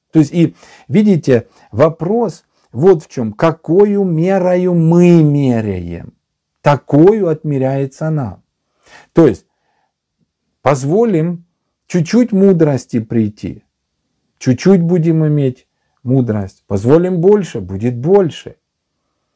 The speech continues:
Ибо не мерою даёт Бог Духа. Аминь. То есть у него нет меры, у него нет ограничения. Но что мы, или, скажем,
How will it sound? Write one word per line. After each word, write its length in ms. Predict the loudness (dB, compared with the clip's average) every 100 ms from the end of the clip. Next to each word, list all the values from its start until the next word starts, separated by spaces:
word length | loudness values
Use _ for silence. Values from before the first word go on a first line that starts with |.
| _ -2
Ибо 480 | 2 4 4 0 _ -14
не 320 | -8 -4 -4
мерою 920 | -4 -2 -2 -2 -2 -2 -2 -4 -6 _ _
даёт 420 | -2 0 4 4 2
Бог 320 | 0 0 0
Духа. 380 | -2 -2 -2 -2
Аминь. 280 | 0 0
То 120 | 2 0
есть 160 | 0 _ _
у 80 | -2
него 200 | 2 4
нет 340 | 4 4 2 0
меры, 320 | 0 0 -2
у 60 | -2
него 180 | 0
нет 280 | 0 0 0
ограничения. 1120 | -2 0 0 2 0 -2 -2 0 -2 -2 -6 -10 _ -20 _ 0
Но 400 | 4 4 2 -4 _
что 380 | -12 0 0 0 _ _ _ _ _ _
мы, 360 | -8 -2 0 0
или, 340 | -2 -4 -2
скажем, 600 | -4 -2 -2 0 -2 -2